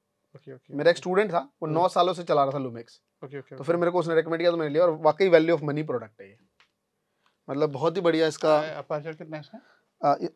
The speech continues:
Speaker 2: वो तो सर अपना चेंज है, ये, ये, ये फिफ्टी एमएम है अपना ये।
Speaker 1: फिफ्टी एम एम, अच्छा,
Speaker 2: हाँ,
Speaker 1: अच्छा,
Speaker 2: तो
Speaker 1: अच्छा,
Speaker 2: वन पॉइंट एट, अ, अपर्चर में होगा इसका।
Speaker 1: हम्म, हम्म,
Speaker 2: फिक्स है ना ये?
Speaker 1: एट, हाँ।
Speaker 2: वन पॉइंट एट फिक्स है सर ये। तो इसके साथ दो लेंस थे मेरे पास, एक था हमारा बीस साठ भी था ना हमारे पास।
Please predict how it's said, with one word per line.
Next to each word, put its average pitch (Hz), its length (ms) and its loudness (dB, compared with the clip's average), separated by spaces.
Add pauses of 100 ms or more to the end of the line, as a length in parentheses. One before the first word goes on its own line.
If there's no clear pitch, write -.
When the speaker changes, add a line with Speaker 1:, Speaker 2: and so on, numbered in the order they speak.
(320)
Speaker 2:
वो 175 140 0
तो 196 80 2
सर 190 140 4
अपना 185 280 4
चेंज 175 200 0
है, 160 60 2
ये, 170 320 0
ये, 170 120 0
ये 165 160 -4
फिफ्टी - 540 -8
एमएम 175 160 0
है 143 60 -4
अपना 135 220 -8
ये। 135 100 -6
Speaker 1:
फिफ्टी 170 240 -12
एम 156 60 -10
एम, 143 80 -10
अच्छा, 139 200 -12
Speaker 2:
हाँ, 131 80 -4
Speaker 1:
अच्छा, 139 140 -6
Speaker 2:
तो 156 60 2
Speaker 1:
अच्छा, 170 240 0
Speaker 2:
वन 175 80 2
पॉइंट 180 100 -6 (360)
एट, 165 220 -2
अ, 156 360 -2
अपर्चर 143 260 -4
में 151 80 0
होगा 147 160 -4
इसका। 240 220 -12 (220)
Speaker 1:
हम्म, 156 280 -4
हम्म, 151 180 -10
Speaker 2:
फिक्स 170 180 -2
है 185 80 2
ना 185 60 0
ये? 151 220 -2
Speaker 1:
एट, 156 160 -8
हाँ। 143 300 -10
Speaker 2:
वन 165 160 0
पॉइंट 180 200 -2
एट 185 120 -4
फिक्स - 260 -2
है 127 100 -6
सर 117 140 -12
ये। 113 140 -14 (560)
तो 135 160 -4
इसके 165 220 0
साथ 202 80 12
दो 202 160 10
लेंस 202 260 10
थे 180 40 4
मेरे 165 120 4
पास, 185 260 0
एक 180 160 0
था 190 40 2
हमारा 180 200 4
बीस 185 240 -4
साठ 220 140 6
भी 220 80 -2
था 202 60 -4
ना 190 60 -4
हमारे 262 160 -10
पास। 285 200 -20